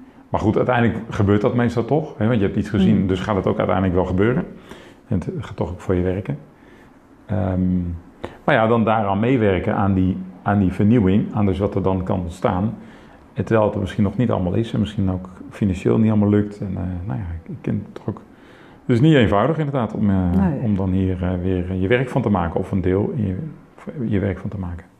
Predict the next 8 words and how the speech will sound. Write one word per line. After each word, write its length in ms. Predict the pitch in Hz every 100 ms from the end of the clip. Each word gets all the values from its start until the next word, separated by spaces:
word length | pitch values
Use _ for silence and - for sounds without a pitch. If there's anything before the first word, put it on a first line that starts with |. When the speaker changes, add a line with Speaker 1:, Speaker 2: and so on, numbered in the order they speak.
| _ _ _ _ _ _ _ _ _ _ _
Speaker 2:
Ja. 220 | - 196 -
Speaker 1:
Nee. 120 | 208 - - - - - - - -
Dus, 200 | - -
eh, 80 | 98 92 92 90
Speaker 2:
Voel 260 | 90 104
je, 80 | 101
Speaker 1:
geloof 40 | 98
ik, 120 | -